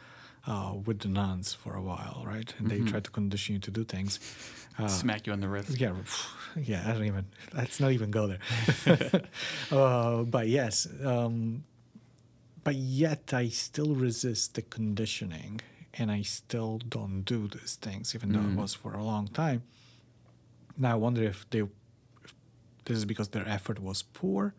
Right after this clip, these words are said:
Speaker 1: they
Speaker 2: Hmm.
Speaker 1: didn't know how to do it, or it is because if there is a certain resistance, there's nothing you can do. We're, like, really different than dogs, right? Than Pavlov dog, uh, or if it's just a degree.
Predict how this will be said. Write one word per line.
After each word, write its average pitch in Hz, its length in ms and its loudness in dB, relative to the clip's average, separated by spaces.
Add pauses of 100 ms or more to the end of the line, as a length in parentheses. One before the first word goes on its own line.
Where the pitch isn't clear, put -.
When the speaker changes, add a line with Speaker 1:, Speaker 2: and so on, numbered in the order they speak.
(440)
Speaker 1:
they 123 120 4
Speaker 2:
Hmm. 107 80 4
Speaker 1:
didn't 104 140 2
know 113 200 0
how 104 60 -2
to 101 140 -6
do 180 220 2
it, 202 180 0 (640)
or 123 140 4
it 113 120 2
is 123 160 4
because 101 600 0 (260)
if - 160 -4
there 117 140 0
is 117 100 0
a 107 60 2
certain 104 260 2
resistance, 101 500 0
there's 98 220 -2
nothing 101 240 -2
you 92 60 -2
can 98 180 -4
do. - 120 -6 (400)
We're, 113 340 0 (120)
like, 101 300 -2 (240)
really 120 340 2
different 101 400 -2
than 92 200 0
dogs, 95 380 -4
right? 92 160 -8
Than 101 160 0
Pavlov 95 400 -4
dog, 92 300 -6 (720)
uh, 95 280 -2
or 101 220 2
if - 320 -4 (680)
it's 117 160 -2
just - 240 0
a 104 40 -4
degree. 98 460 -6